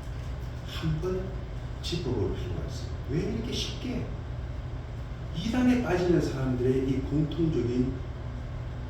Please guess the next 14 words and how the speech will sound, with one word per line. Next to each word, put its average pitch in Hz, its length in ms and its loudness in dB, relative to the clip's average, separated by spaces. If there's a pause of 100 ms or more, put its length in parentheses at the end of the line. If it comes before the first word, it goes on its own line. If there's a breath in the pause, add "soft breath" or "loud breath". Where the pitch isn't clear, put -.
(1160)
부류라 131 400 2
그럴까요? - 420 0
그런 - 160 0
모습들이 - 460 0
있어요. - 220 -4 (500)
제가 117 220 -2
가만히 117 400 -2
살펴보면 - 500 -2 (100)
첫 - 200 -4
번째 180 220 2
뭐냐? - 360 0 (1900)
이단에 269 500 0
빠지는 185 400 2
사람들의 147 1120 4